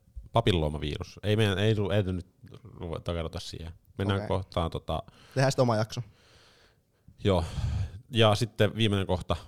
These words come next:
Speaker 1: Osallistu järjestettyihin syöpäseulontoihin. Eli suolistosyöpä, miehet ja naiset. Sitä, se ei ole Suomessa osana valtakunnallista seulontaohjelmaa. Rintasyöpä, kohdunkaulasyöpä. Niin tota, niihin kannattaa osallistua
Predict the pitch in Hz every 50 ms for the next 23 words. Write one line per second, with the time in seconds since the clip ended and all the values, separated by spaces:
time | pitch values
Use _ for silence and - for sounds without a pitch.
0 | - - - 127 123 123 123 123 110 104 92 - - 104 104 110 113 107 107 95
1 | 87 - - - _ - - 90 92 87 87 82 - - - - 104 98 90 -
2 | 85 78 87 85 82 80 78 76 78 76 73 71 71 69 80 - - - - _
3 | - - 82 78 78 80 78 - - - - - - 90 82 85 87 - - 110
4 | - 120 117 117 123 110 - - - 95 92 90 92 - 90 87 85 90 87 92
5 | - - _ - _ _ _ _ _ - _ _ _ - - 113 - 101 92 85
6 | 82 87 113 98 92 92 92 - - 95 90 87 82 - - 85 82 80 - 82
7 | 82 85 82 80 80 80 - 76 71 78 82 82 80 78 - - - 87 82 78
8 | 76 80 80 - - 82 90 82 82 85 85 82 82 87 87 87 87 85 95 -
9 | - - - - _ _ - - - 190 196 185 180 - 180 170 160 151 165 -
10 | - - _ _ _ _ _ _ _ _ _ - 113 - - 87 78 76 78 78
11 | 76 71 71 71 71 76 78 76 76 - 80 78 - - _ _ _ - - _
12 | _ _ _ - - - - _ _ - - - 98 95 95 90 92 90 85 -
13 | - 95 90 90 - - - _ _ _ - - - _ - 123 120 110 101 92
14 | 92 85 80 80 80 80 80 - _ - 80 78 80 80 82 76 78 80 - -
15 | - 113 104 98 95 - _